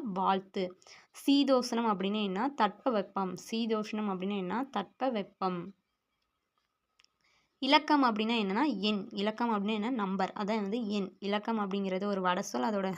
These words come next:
தமிழ் சொல் வந்து என்ன? எண். அக்னி அப்படிங்கிறது வட சொல். எரி, தீ தான் தமிழ் சொல். அக்னி, அதுக்கு வ-, தமிழ் சொல் என்னன்னா, எரி, தீ. ஔபாஷணம் அப்படின்னா என்ன? எரி ஓம்பல். ஔபாஷணம் அப்படின்னா என்ன? எரி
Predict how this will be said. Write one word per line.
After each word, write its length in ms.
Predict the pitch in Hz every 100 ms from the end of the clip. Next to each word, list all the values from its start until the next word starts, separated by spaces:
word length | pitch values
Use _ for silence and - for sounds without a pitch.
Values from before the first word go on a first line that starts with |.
| - -
தமிழ் 360 | 202 202 220
சொல் 200 | 226 208
வந்து 240 | 190 196 208
என்ன? 260 | 196 240 269
எண். 220 | 202 202 185 - - - - - -
அக்னி 460 | 220 - 277 269 269
அப்படிங்கிறது 480 | 214 214 214 196 240
வட 220 | 196 190
சொல். 280 | 196 240 294 294
எரி, 260 | 202 214 226
தீ 120 | 226 214
தான் 200 | 208 254
தமிழ் 280 | 240 190 185
சொல். 220 | - 180
அக்னி, 440 | 175 180 - 214 214 185 - -
அதுக்கு 260 | - 196 196
வ-, 480 | 190 190 185 185 190 -
தமிழ் 280 | - 208 226
சொல் 140 | 226 208
என்னன்னா, 280 | 202 196 285 233
எரி, 240 | 208 220 302 -
தீ. 140 | - 202 170 _ _ - _
ஔபாஷணம் 720 | 196 226 269 240 233 - 233 220
அப்படின்னா 340 | 185 196 208
என்ன? 200 | 190 208 262
எரி 240 | 202 196 220
ஓம்பல். 380 | 190 185 185 185
ஔபாஷணம் 640 | 190 226 214 208 - 214 202
அப்படின்னா 440 | 185 - 190 190 220
என்ன? 280 | 202 190 240 190
எரி 240 | 196 233